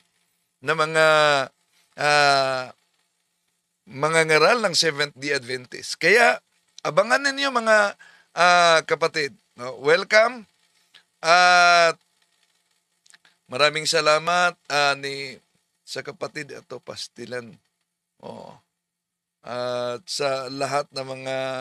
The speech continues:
sumusubaybay sa atin ngayon. Hello, si Bicolana. Hmm. Ah, gandang gabi, Bro Wendell. Si Pastilan. Good eve,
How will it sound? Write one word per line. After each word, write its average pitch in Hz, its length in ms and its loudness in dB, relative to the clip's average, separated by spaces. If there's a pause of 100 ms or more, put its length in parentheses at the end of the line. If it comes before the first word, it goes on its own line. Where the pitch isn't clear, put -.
(140)
sumusubaybay 131 800 -8
sa 123 360 -8 (400)
atin 131 360 -8
ngayon. 170 360 -10
Hello, 170 360 -6
si 175 160 -8 (1000)
Bicolana. 196 960 -6 (320)
Hmm. 113 640 -20 (960)
Ah, 123 340 -10
gandang 135 480 -10
gabi, 139 300 -10
Bro 143 260 -12
Wendell. 156 540 -6 (1040)
Si - 320 -6 (1600)
Pastilan. 165 880 -4 (160)
Good 139 400 -10
eve, 175 320 -4